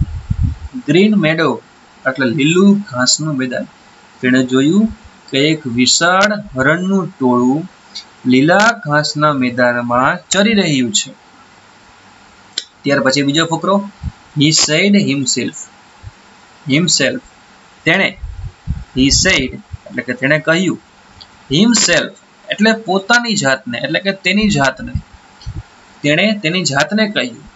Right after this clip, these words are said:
ઘણી વખત તમે એકલા બેઠા હોય એટલે તમે તમારી પોતાની જાતને,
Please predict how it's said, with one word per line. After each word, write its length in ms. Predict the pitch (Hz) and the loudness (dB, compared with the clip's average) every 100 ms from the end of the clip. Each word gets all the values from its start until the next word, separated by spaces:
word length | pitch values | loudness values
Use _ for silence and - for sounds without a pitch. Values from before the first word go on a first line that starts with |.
| - - - | -20 -20 -4
ઘણી 160 | 135 156 | 0 0
વખત 340 | 156 151 151 - _ - - - | 2 0 -2 -12 _ -20 -20 -10
તમે 180 | 135 143 | -2 -2
એકલા 340 | 139 131 151 147 | 0 -2 2 0
બેઠા 340 | 147 160 175 | 0 0 -2
હોય 240 | 170 135 | 0 -4
એટલે 180 | 123 120 | -6 -8
તમે 240 | 117 131 135 | -4 -4 -4
તમારી 380 | 131 127 139 - | 0 0 0 -6
પોતાની 380 | 131 127 160 170 | -6 -4 -4 -4
જાતને, 500 | 156 147 165 123 | -4 -2 -4 -6